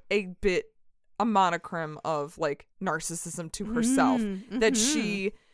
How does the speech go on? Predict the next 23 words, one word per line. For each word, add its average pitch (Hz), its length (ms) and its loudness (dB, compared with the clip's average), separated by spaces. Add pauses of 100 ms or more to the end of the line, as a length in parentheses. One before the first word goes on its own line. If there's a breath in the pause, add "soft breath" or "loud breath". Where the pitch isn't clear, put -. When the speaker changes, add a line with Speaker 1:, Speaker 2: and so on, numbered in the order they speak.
(160 soft breath)
Speaker 1:
sees 233 340 -4
herself 202 680 2
as 185 320 -2
the 170 360 -8 (140)
Speaker 2:
An 240 180 -2
incredibly 285 600 -4
important 240 540 -8
person. - 580 -16
Speaker 1:
the 214 100 0
protagonist 214 840 -2
of 196 80 -4
her 190 180 -4
own 185 240 -2
story, 180 560 -2
but, 170 280 -4
like, 170 360 -2
everyone 180 460 0
else 151 240 -6
is 160 100 -12
an 156 120 -10 (100)
antagonist, 170 1040 -8
Speaker 2:
Yes. 165 260 -4
Speaker 1:
almost. - 540 -8